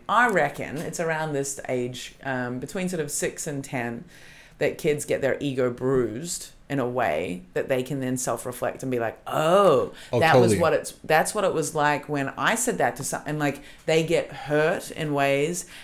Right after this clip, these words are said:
Speaker 1: and they're like, <gasps> "How could someone be like that to me?" And it's very dramatic, and it's like, "Hold on, are they a teenager already?" And it's like,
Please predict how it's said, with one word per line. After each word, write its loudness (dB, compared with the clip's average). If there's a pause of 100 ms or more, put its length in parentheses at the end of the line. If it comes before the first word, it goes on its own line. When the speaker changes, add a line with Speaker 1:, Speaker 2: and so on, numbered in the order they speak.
Speaker 1:
and -2
they're 2
like, 0
<gasps> -
"How 4
could 6
someone 0
be 12
like 8
that 2
to 0
me?" 0
And 0
it's -4
very 6
dramatic, 4
and 2
it's -2
like, 2
"Hold 4
on, 4
are 0
they 4
a 2
teenager 2
already?" 6
And 0
it's -2
like, 2